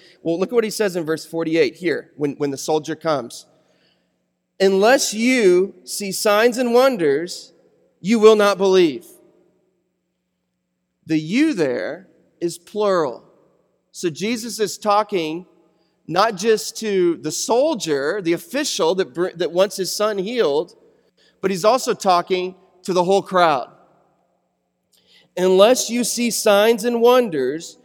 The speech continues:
you will not believe." Now, this is int-, this is perplexing. This is very perplexing.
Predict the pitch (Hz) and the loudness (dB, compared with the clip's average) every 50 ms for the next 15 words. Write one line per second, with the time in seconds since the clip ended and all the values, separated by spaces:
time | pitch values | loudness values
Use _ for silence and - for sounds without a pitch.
0 | _ _ - 180 208 196 196 202 202 196 190 190 - 190 202 202 196 220 233 220 | _ _ -8 -6 0 4 4 4 6 4 2 2 0 0 0 0 2 2 0 0
1 | 190 156 143 104 - - _ _ _ _ - 165 185 233 370 359 277 302 240 196 | 0 0 -2 -4 -8 -14 _ _ _ _ -2 0 4 4 4 4 4 0 0 2
2 | 226 208 - - - - 247 294 254 247 - - 202 175 - 156 160 147 135 - | 2 2 2 0 -4 -4 -4 -4 -4 -6 -6 -4 -4 -6 -2 -2 -2 -2 -2 -4
3 | - - 101 - _ _ _ _ _ _ - 196 170 170 156 135 175 165 156 151 | -10 -16 -16 -18 _ _ _ _ _ _ -8 -6 -6 -6 -2 0 2 2 2 0
4 | - 143 123 - 131 120 - - - 123 - | -2 -6 -10 -8 -10 -10 -10 -12 -18 -20 -20